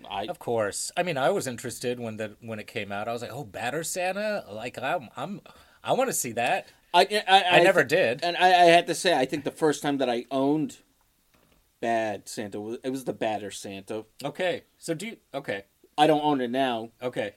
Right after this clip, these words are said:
Speaker 1: I, well, actually, I kinda do. The, uh, the Blu-ray's got both copies.
Speaker 2: Okay.
Speaker 1: Um, but, yeah, I just,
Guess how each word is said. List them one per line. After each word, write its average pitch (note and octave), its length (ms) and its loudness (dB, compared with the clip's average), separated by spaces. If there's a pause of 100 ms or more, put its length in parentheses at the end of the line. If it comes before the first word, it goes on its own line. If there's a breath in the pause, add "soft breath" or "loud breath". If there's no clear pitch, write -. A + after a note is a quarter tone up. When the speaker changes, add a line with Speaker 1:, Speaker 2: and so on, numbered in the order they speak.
Speaker 1:
I, F3+ 240 8
well, F#3+ 180 6
actually, G3 480 6
I C3+ 100 2
kinda D3 360 -2
do. G#2+ 340 -10 (120)
The, A#2+ 220 -6
uh, G#2+ 260 -6 (220)
the A#2+ 100 -6
Blu-ray's A2+ 520 -4
got G#2+ 220 -8
both A2 260 -6
copies. A#2 640 -6 (140)
Speaker 2:
Okay. A2 220 -6 (420)
Speaker 1:
Um, G#2+ 500 -6 (320)
but, A2 340 -6 (1000)
yeah, D#3 320 2
I A2+ 120 -6
just, - 420 -10